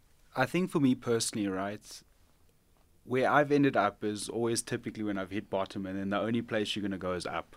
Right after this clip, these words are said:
right? I think what I'd reflect on in that is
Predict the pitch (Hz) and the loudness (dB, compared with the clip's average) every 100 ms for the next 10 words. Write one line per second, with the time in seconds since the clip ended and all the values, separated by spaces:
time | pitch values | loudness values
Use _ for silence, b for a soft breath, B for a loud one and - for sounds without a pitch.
0 | - - _ 95 92 101 - - B B | -20 -20 _ -4 -2 -2 -8 -20 B B
1 | B B - 110 - 139 135 - - 113 | B B -2 -2 4 4 4 -2 -12 0
2 | 110 113 123 123 131 - 127 127 139 123 | 4 6 6 4 -2 2 0 2 0 0
3 | 110 104 95 90 - 101 101 95 - | 0 2 0 -2 -4 -2 -2 -2 -4